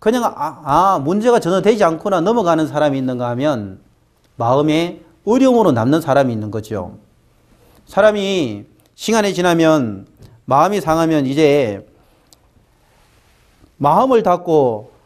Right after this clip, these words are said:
대화를 단절하고 마음이 고립이 됩니다. "나 저 사람하고 이야기하기 싫어." 특히 어린 아이들을 보면 좀 싫은 소리를 하면 "싫어, 듣기 싫어, 아무 말 하지 마." 하고 이렇게 표현을 합니다.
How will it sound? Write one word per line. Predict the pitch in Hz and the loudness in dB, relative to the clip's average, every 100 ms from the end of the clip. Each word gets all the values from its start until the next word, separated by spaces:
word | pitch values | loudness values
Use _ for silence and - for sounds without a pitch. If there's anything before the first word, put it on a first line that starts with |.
| _ _ _ _ _ | _ _ _ _ _
대화를 | 147 165 185 190 | 2 4 4 2
단절하고 | 156 175 180 175 160 160 202 208 202 | 0 -2 0 0 0 2 0 0 -4
마음이 | 127 127 165 165 | -2 0 0 -2
고립이 | - 170 208 | 0 0 0
됩니다. | 143 113 104 104 92 107 _ _ _ _ _ _ _ _ | -4 -6 -8 -10 -12 -16 _ _ _ _ _ _ _ _
"나 | - | -12
저 | 151 143 | -6 -4
사람하고 | 180 220 214 180 | -2 0 2 0
이야기하기 | 123 139 143 131 131 120 | 0 0 -2 -4 -6 -8
싫어." | - 156 101 - _ _ _ _ _ _ _ _ - - - | -4 -4 -4 -10 _ _ _ _ _ _ _ _ -20 -18 -4
특히 | 190 175 | 0 2
어린 | 214 220 190 | 2 2 2
아이들을 | 180 196 160 | 2 2 2
보면 | 135 127 117 117 104 90 - _ _ _ _ _ _ _ _ | 0 -2 -4 -8 -10 -12 -20 _ _ _ _ _ _ _ _
좀 | - 185 | -4 -4
싫은 | 170 302 294 | 2 4 6
소리를 | 220 190 | 4 4
하면 | 170 160 143 113 95 - _ _ | 2 2 0 -2 -10 -20 _ _
"싫어, | - - 285 165 117 - _ _ _ _ _ | -8 2 2 2 -6 -20 _ _ _ _ _
듣기 | 233 294 | 0 2
싫어, | 262 285 240 135 160 _ _ _ _ _ | 2 4 2 0 -10 _ _ _ _ _
아무 | - 202 | 0 2
말 | 294 | 4
하지 | 262 226 | 2 0
마." | 247 247 | 0 0
하고 | 208 190 | 0 0
이렇게 | 165 143 | -2 -4
표현을 | 202 170 | -4 -4
합니다. | - 117 107 90 | -4 -6 -8 -10